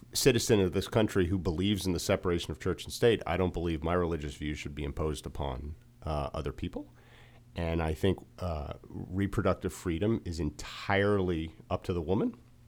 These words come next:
And, you know, so I obviously support, uh, the fact that women have reproductive freedom and can make these decisions for themselves.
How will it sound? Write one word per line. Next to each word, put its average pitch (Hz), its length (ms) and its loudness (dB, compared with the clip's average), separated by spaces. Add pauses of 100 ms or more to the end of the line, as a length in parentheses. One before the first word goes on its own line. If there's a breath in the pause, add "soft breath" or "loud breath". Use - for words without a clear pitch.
(960)
And, 82 460 0
you 90 100 -2
know, 80 100 0
so 82 180 0
I 82 120 4
obviously 80 440 -2
support, 80 560 -4 (760 soft breath)
uh, 76 260 -2
the 76 80 -8
fact 78 260 -2
that - 80 -4
women 76 240 -2
have 71 340 -6 (160)
reproductive 78 640 -4
freedom 76 300 -4
and 73 100 -4
can 80 140 -6
make 76 160 -2
these 80 160 -8
decisions 71 480 -8
for - 120 -10
themselves. - 580 -6